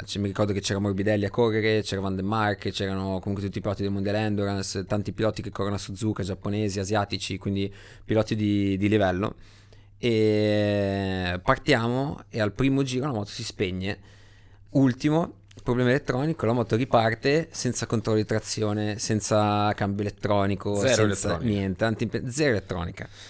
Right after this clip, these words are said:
Speaker 1: Che anche fare un sesta prima adesso, schiacciando la frizione ogni volta, queste frizioni durissime che ci sono perché c'è il blipper,
Speaker 2: Certo,
Speaker 1: non
Speaker 2: non
Speaker 1: è di-, è diventato un problema perché ti viene un avambraccio grosso
Speaker 2: Oltre a non
Speaker 1: così.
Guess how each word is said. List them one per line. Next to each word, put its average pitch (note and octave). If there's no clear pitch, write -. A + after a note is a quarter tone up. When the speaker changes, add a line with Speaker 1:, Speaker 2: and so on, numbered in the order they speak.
Speaker 1:
Che -
anche C#3+
fare C3
un A#2
sesta C3+
prima C3
adesso, A2+
schiacciando B2
la A#2+
frizione A#2
ogni A#2
volta, A#2
queste A2
frizioni G#2+
durissime A2
che G#2
ci -
sono G#2+
perché F#2+
c'è F#2+
il G#2
blipper, G#2+
Speaker 2:
Certo, B2
Speaker 1:
non A2+
Speaker 2:
non G2+
Speaker 1:
è B2+
di-, A#2
è B2
diventato A2+
un A#2
problema A#2
perché G2+
ti -
viene G#2+
un G#2+
avambraccio G2+
grosso G2+
Speaker 2:
Oltre -
a G#2+
non G2+
Speaker 1:
così. G2+